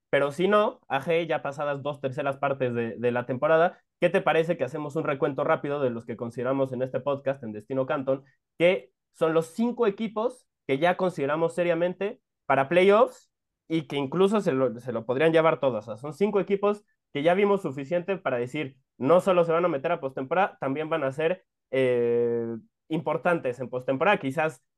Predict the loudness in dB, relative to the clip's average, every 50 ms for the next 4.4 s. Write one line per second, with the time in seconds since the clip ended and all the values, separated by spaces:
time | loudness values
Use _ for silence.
0 | _ -4 -2 -2 -2 0 0 0 0 2 0 -2 -2 -4 -2 -2 -4 -4 -4 -6
1 | -6 -6 -6 -4 -2 -2 -2 -2 -4 -6 -4 -4 -4 -2 -4 -6 -6 -8 -6 -2
2 | 0 2 4 4 2 2 0 -2 -2 -2 -2 -6 -8 -8 -8 -8 -8 -6 -4 0
3 | 0 0 0 0 -4 -2 -2 -2 -2 -2 -4 -6 -6 -2 -2 0 0 0 2 2
4 | 0 0 2 -2 -2 -2 -4